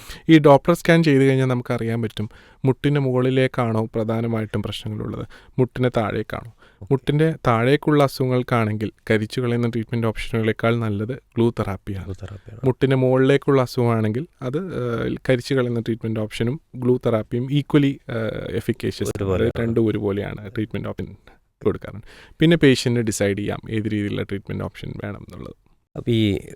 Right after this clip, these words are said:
Speaker 2: വെരിക്കോസ് വെയിൻ്റെ കേസിൽ നമ്മൾ ഇന്റർവെൻഷൻ റേഡിയോളജി ചെ-, ചെയ്ത് കഴിഞ്ഞാൽ, ഏ, മറ്റെന്തെങ്കിലും ഒരു അപകട സാധ്യതകളുണ്ടോ? പേഷ്യന്റിന് ഇപ്പോൾ എന്തെങ്കിലും അതിൻ്റെ ഒരു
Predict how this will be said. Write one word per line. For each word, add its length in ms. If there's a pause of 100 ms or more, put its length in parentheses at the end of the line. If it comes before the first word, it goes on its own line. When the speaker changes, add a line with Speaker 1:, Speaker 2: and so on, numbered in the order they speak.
Speaker 2:
വെരിക്കോസ് 560
വെയിൻ്റെ 260
കേസിൽ 360
നമ്മൾ 260
ഇന്റർവെൻഷൻ 600
റേഡിയോളജി 420
ചെ-, 340
ചെയ്ത് 320
കഴിഞ്ഞാൽ, 400 (360)
ഏ, 100
മറ്റെന്തെങ്കിലും 760
ഒരു 80
അപകട 320
സാധ്യതകളുണ്ടോ? 640
പേഷ്യന്റിന് 580
ഇപ്പോൾ 580 (120)
എന്തെങ്കിലും 420
അതിൻ്റെ 480
ഒരു 220